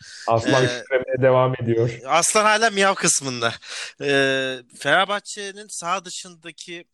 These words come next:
Speaker 2: ya şöyle bir şey. Türkiye Süper Ligi, e, ikinci yarıları her zaman, o an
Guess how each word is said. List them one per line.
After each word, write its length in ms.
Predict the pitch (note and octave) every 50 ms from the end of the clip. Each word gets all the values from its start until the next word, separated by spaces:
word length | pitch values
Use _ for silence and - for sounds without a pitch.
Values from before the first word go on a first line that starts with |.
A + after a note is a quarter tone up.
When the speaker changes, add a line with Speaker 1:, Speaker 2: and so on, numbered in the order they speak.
| _ _ C#3
Speaker 2:
ya 100 | C#3 C#3
şöyle 400 | - - - F#3 G3 G3 F3 D3
bir 60 | C#3
şey. 200 | - - A#2+ A2 - _ _ _ - - - _ - - _ -
Türkiye 460 | - F#3 G3 - - - - G#3 G3 F#3
Süper 500 | - - F#3+ - _ - F#3 F3+ E3+ D#3 D3 D3
Ligi, 400 | D#3 C3+ B2+ C#3 D3 E3 G#3 _ _ _ _ _ _ _ _ _ _ _ _ _ _ _ _ _ _ -
e, 260 | - A2+ A2+ A2+ A2+
ikinci 380 | - C3+ - - D3+ D3 C3+ G3+
yarıları 280 | G3 F3 C#3+ C3 B2
her 160 | B2+ C#3+ D#3 D3+
zaman, 340 | C3+ B2 B2 A#2 A#2 A#2+ A#2+ A#2+ A#2+ B2 -
o 100 | C3 B2+
an 160 | B2 C3